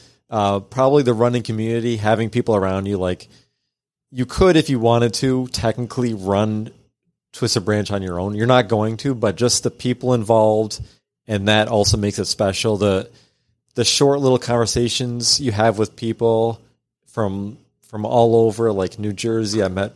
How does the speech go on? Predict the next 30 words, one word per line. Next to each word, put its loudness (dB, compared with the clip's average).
a -20
guy 0
from -6
New -4
Hampshire. 0
Like, 0
just 0
these 0
short 4
little 4
snippets. -2
You -2
learn 2
a 0
little 2
bit 4
about, 2
about 0
people. 0
You -20
share 0
a -2
common 0
interest, -2
and 0
that's, 2
that's 0
fun -2
and -14
fun, -16